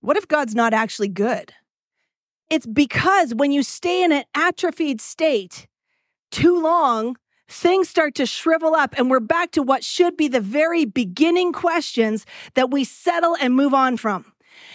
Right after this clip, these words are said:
And so this, this word tells us that by reason of use, our senses are exercised. And so when you've got a little one who you're, you know, you're getting them off of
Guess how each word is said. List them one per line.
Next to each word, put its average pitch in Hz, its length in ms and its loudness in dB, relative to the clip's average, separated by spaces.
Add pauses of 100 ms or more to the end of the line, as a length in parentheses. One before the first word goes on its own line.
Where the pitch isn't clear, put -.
And 285 160 0
so 359 140 2
this, 392 320 0
this 311 260 2
word 359 240 0
tells 349 280 2
us 302 80 -8
that 254 180 0
by 269 140 2
reason 349 680 2
of 233 280 2
use, 247 720 0
our 262 140 2
senses 320 580 -2
are 247 160 2
exercised. 233 920 -2 (520)
And 302 120 0
so 370 120 4
when 359 180 2
you've 403 160 0
got 381 180 2
a 320 60 4
little 370 300 2
one 269 380 2 (240)
who 302 120 4
you're, 330 400 0
you 247 180 -4
know, 285 120 2
you're 294 160 -4
getting 302 320 -2
them 277 120 0
off 277 220 2
of 247 220 -4